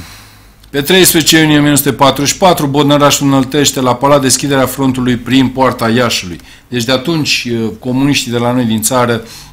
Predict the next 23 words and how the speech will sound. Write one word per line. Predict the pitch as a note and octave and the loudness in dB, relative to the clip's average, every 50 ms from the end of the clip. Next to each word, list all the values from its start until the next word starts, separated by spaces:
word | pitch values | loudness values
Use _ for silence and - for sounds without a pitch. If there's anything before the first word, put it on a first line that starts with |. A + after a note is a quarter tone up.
| - - | -14 -10
încercau, | A2+ A2 G#2+ - A#2+ A2 - C#3+ C#3 C3+ B2 B2+ B2+ | -8 -6 -6 -6 -6 -6 -4 -2 0 0 0 -2 -6
uh, | B2+ C3 B2 A#2 A2+ A2 A2+ - - - | -6 -4 -4 -4 -4 -4 -6 -10 -16 -10
prin | - B2 B2+ B2+ | -4 -2 -2 0
toate | B2 D#3+ D3 C3+ A#2+ A#2 G#2+ G#2 A2 | 0 0 0 0 0 0 -2 0 0
metodele, | A#2 A#2 A#2 - C#3+ C3+ B2 A2+ A#2+ A#2 A#2 A#2 A2+ A2+ - - - - - - | 0 0 -2 -2 -2 -2 -2 -2 0 0 0 0 -2 -4 -8 -18 -20 -20 -20 -12
să | - - - C#3 C3 | -8 -4 -2 -2 -2
producă | A#2+ B2+ - C3 C3 B2+ C#3+ C#3+ C#3+ - C3 B2+ B2 A#2+ A#2 A2+ A2+ G#2+ G2+ F#2 E2+ - - - - - - - | -4 -4 -2 -2 -2 0 -2 -4 -4 -2 -2 0 0 0 0 0 -2 -2 -4 -6 -10 -12 -16 -20 -20 -20 -10 -6
o | A2+ B2 B2+ | -4 -2 -2
ruptură | B2+ C#3 B2 A#2+ - D3+ C#3+ B2 A#2 A2+ A2+ | -2 -2 -4 -4 -2 0 0 2 2 2 2
în, | A2+ A2+ A2 | 2 2 2
uh, | A2 A2 G#2+ G#2+ G#2 G2+ F#2+ F#2+ - C3 A2+ | 0 0 -4 -4 -4 -6 -8 -10 -12 -10 -8
în | G#2+ G#2 G#2+ G#2 G#2 | -6 -6 -6 -6 -6
România, | A2+ A2+ A#2 B2+ C#3 D3 C#3+ C3+ B2+ | -4 -2 -2 0 0 0 0 0 -2
astfel | B2 B2 - A#2 A2+ | -2 -2 -4 -2 -2
încât | A2+ A2+ A#2 C#3 C3+ C3 - - - - - - - - - - - | -2 -2 -2 -4 -6 -6 -8 -14 -20 -18 -14 -12 -12 -12 -12 -8 -4
armatele | C#3+ D3 D3 D#3 A3 - - C3+ B2+ B2+ | -4 0 2 2 2 2 2 2 0 2
române | B2+ C3 B2+ C3+ D3 D3 C#3+ C3+ | 2 0 0 0 0 2 2 2
să | - - D#3+ | 0 0 -2
nu | D#3 D#3 | -2 -2
mai | D3 C3 B2 A#2 | 0 0 2 2
lupte | A2+ C3 - - - | 0 -2 -2 -2 -2
alături | A#2+ A#2 A#2+ A#2+ A#2 A#2+ A#2 G2+ F#2 | -2 0 -2 -2 -4 -6 -8 -8 -4
de, | G2+ A#2+ B2 A#2+ A2 - | -2 0 0 0 0 -2